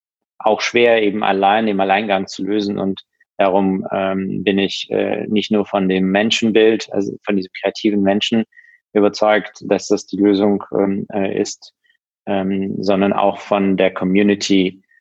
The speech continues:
also, äh, Schlagwort, äh, Zusammenarbeit oder das schöne neue deutsche Wort Co-Creation oder Coworking, was auch immer, ähm,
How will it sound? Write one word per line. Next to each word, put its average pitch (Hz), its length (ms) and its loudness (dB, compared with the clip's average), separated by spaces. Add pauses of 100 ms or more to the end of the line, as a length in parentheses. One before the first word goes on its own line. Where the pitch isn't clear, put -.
(160)
also, 92 560 0 (360)
äh, 95 240 -6
Schlagwort, 95 580 -4
äh, 98 160 -4
Zusammenarbeit 101 920 2
oder 95 360 -2
das 98 320 -6 (100)
schöne 101 280 -2
neue 98 240 0
deutsche 104 220 -2
Wort 104 160 -2
Co-Creation 98 680 0
oder 95 220 -8 (360)
Coworking, 101 580 0
was 101 180 -2
auch 98 80 -2
immer, 104 420 2
ähm, 101 260 -2